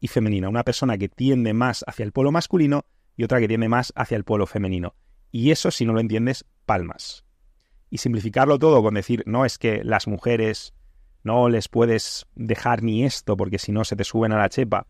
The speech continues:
o A los hombres hay que someterlos, hay que tener leyes que los jodan constantemente y machacarlos por ser hombres y por abrir las piernas cuando se sientan en el autobús,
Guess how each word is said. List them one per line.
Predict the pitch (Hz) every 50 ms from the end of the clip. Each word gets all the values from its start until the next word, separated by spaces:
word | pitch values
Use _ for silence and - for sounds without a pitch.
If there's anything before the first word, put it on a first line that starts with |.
| - - - - _ -
o | - 104 104 104
A | 110 113
los | 107 107 - -
hombres | 120 120 131 123 110 -
hay | 110
que | 107 113
someterlos, | - 117 110 104 - 131 139 135 120 104 -
hay | 107
que | 101 107
tener | 107 107 110 110 107 110 - - _ _ _ _ _ _
leyes | - 120 113 120 123 120 113 110 104 -
que | - 110 110 110 107
los | 107 104 104 -
jodan | - - - 123 127 123 117 107
constantemente | - 113 104 - - 117 117 113 113 107 113 135 147 135 113 117 113 107 107 - _ - - - - -
y | - - 110 113 110 - _ -
machacarlos | 110 127 120 110 107 - - 110 90 117 120 127 127 123 -
por | - 131 117
ser | - - 104
hombres | 123 143 151 135 110 113 104 -
y | 123
por | 104 117 110 104
abrir | 104 107 123 120
las | 120 113 104 -
piernas | - - 123 135 135 131 120 -
cuando | - 123 110
se | -
sientan | 127 117 120 117
en | 113
el | 113
autobús, | 110 98 104 110 135 131 - -